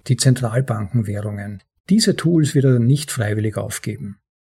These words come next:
Und auf dieser Grundlage ist es zu verstehen, dass zum Beispiel in Nigeria jetzt Kryptokäufe neuerdings nicht mehr mit der Wallet der Zentralbank,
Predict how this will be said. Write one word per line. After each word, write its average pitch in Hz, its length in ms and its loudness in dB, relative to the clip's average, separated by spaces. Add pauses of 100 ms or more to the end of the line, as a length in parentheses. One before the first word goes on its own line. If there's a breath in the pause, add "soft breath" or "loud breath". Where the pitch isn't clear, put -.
(420)
Und 143 180 6
auf 143 120 2
dieser 254 260 2
Grundlage 160 600 4
ist 113 100 2
es 127 120 2
zu 143 120 2
verstehen, 151 560 2 (260 soft breath)
dass - 160 0
zum 147 160 4
Beispiel 131 640 6
in 127 200 4
Nigeria 147 840 4 (180)
jetzt - 340 0
Kryptokäufe 135 840 2
neuerdings 135 500 4
nicht 160 280 4
mehr 160 80 6
mit 147 180 6
der 147 120 4
Wallet 131 500 4
der 143 120 2
Zentralbank, 139 920 2